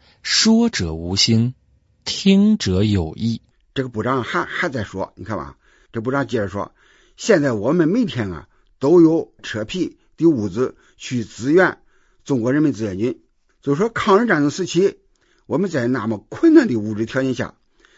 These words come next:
Speaker 2: 还打败了日本鬼子。今天我们的物资雄厚多了，还怕打不败美国鬼子？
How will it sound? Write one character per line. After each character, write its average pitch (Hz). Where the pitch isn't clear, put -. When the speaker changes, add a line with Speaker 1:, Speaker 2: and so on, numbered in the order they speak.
Speaker 2:
还 180
打 131
败 175
了 123
日 101
本 107
鬼 92
子。 127
今 220
天 147
我 113
们 160
的 170
物 110
资 104
雄 185
厚 113
多 143
了， 175
还 214
怕 95
打 -
不 175
败 110
美 220
国 139
鬼 110
子？ 139